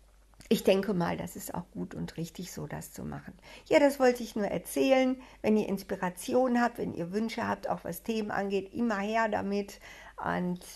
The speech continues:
vielleicht macht's auch noch mehr Spaß zu <laughs> schreiben, äh, wenn eben so ein bisschen Geld dabei rauskommt.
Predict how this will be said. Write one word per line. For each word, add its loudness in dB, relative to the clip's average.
vielleicht -2
macht's -2
auch -6
noch 4
mehr 2
Spaß 2
zu -4
<laughs> -
schreiben, 2
äh, 6
wenn 2
eben 0
so -2
ein -2
bisschen 2
Geld 6
dabei 2
rauskommt. -2